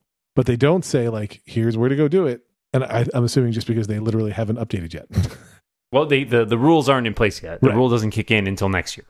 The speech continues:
Speaker 1: Oh, well, there you
Speaker 2: So
Speaker 1: go.
Speaker 2: they can't, you cannot put the link in until next year.
Speaker 1: So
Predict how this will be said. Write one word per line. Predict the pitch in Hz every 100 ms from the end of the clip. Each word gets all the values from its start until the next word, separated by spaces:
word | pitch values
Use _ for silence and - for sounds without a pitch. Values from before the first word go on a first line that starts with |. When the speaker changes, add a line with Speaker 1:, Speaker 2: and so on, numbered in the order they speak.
| _ -
Speaker 1:
Oh, | 113
well, | 117
there | 110
you |
Speaker 2:
So | 117
Speaker 1:
go. | 110
Speaker 2:
they | 113
can't, | 127 123
you | 135 117
cannot | - 143 127 -
put | 127
the | 101
link | 92 92
in | 95 85
until | 90 90
next | 82 80 -
year. | - - _
Speaker 1:
So | - - 160